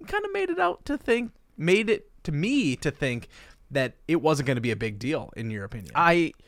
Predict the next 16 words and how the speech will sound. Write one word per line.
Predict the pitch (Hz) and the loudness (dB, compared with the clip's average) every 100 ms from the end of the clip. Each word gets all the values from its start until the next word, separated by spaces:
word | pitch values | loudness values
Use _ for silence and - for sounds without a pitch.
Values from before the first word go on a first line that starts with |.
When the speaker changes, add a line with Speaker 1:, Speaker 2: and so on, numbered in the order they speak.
| - - _ | -20 -20 _
Speaker 2:
was | - 139 220 208 151 | -6 2 2 2 2
one | 226 247 | 2 2
hundred | 185 302 254 196 147 | 4 4 6 2 -2
percent | 175 - 139 123 | -6 -2 -4 0
wrong, | 131 117 117 156 | 2 4 2 -2
and | 139 139 | -2 0
I | 151 170 | 4 4
am, | 139 147 139 | 4 2 2
uh, | 139 135 131 131 127 - _ - | 0 2 4 4 2 0 _ -12
uh, | - 127 | -6 -6
human | - 180 220 160 135 | 0 2 4 4 2
enough | - 135 131 - | -2 -2 -2 -4
to | - 127 | -6 -6
admit | 107 127 - | -6 -12 -12
that | 107 - | -14 -12
now. | 104 101 139 | -14 -8 -8